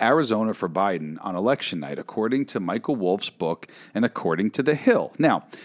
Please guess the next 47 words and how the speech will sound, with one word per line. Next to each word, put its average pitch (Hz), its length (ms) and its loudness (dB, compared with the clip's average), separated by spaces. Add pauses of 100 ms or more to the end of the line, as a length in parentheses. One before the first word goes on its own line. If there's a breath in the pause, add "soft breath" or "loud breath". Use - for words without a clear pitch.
(220 loud breath)
if 127 180 2
you 139 100 4
remember, 135 340 2
Chris - 320 0
Stirewalt 110 920 2
was 104 180 2
the 98 80 2
one 113 220 6
who 110 180 0
made 139 320 4
the 160 120 6
announcement, 85 560 -2
and 110 140 0
then 175 160 2
they 254 100 6
brought 120 340 2
in 98 280 -2
one 107 140 -2
of 95 140 -4
the 98 80 -4
main 123 320 2
data 117 380 4
engineers 104 580 0
from 95 200 -4
the 92 60 -2
back 120 460 2 (320 loud breath)
to 123 100 0
come 113 220 2
discuss 110 440 -2
it 110 100 -6
and 120 100 -8
talk 165 300 0
about 87 280 -4
it. 80 100 -12 (240 loud breath)
But 117 140 4
guess - 260 4
what? 98 200 6
Chris - 280 4
lost 107 260 4
his 90 140 -2
job. 78 340 2 (760)
He 131 100 8
no 120 160 8
longer 123 340 4
works 98 280 4
for - 160 -2
Fox. 80 480 0